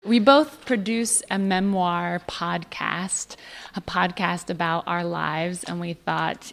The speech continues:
in the most memoirish of fashions, we would sit up in front of you and talk about what it's like to make one of those memoir <laughs> podcasts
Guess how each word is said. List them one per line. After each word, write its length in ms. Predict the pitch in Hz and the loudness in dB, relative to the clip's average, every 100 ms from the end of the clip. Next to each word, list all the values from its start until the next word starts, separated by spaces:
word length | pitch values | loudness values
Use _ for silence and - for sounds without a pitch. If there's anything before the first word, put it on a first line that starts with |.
| - | -2
in 400 | 202 202 196 185 - - - | 2 2 2 0 -6 -20 4
the 80 | 220 | 8
most 320 | 226 233 226 | 10 8 8
memoirish 800 | 214 208 208 202 196 185 190 - - | 6 6 6 6 6 4 2 -4 -4
of 140 | 185 | -4
fashions, 720 | - 180 175 - 180 180 190 | 4 4 6 2 0 0 0
we 100 | 190 | 0
would 220 | 175 175 - | 0 -2 0
sit 340 | - - 226 | -2 6 6
up 220 | 214 214 - | 6 2 -2
in 100 | 190 | -2
front 240 | - 196 | 0 0
of 100 | 196 | 0
you 300 | 180 165 175 | 0 0 2
and 180 | 180 185 | 2 -2
talk 300 | 196 190 196 | 0 -2 0
about 480 | 202 180 170 170 - - - - | 0 2 2 2 -4 -12 -14 -6
what 280 | 190 208 220 | 6 8 10
it's 220 | 214 - | 8 4
like 300 | 202 196 196 | 4 4 2
to 100 | 202 | -2
make 400 | 190 190 180 - | 0 0 0 -4
one 100 | 180 | -2
of 120 | 175 | 0
those 280 | 180 180 175 | 0 -2 -2
memoir 600 | 180 180 180 175 170 165 | 0 0 0 -2 -2 -2
<laughs> 60 | 165 | -4
podcasts 1200 | 170 165 170 - 180 - 226 - 254 - - - | -2 -2 -2 -2 -4 -2 -2 2 2 2 -2 0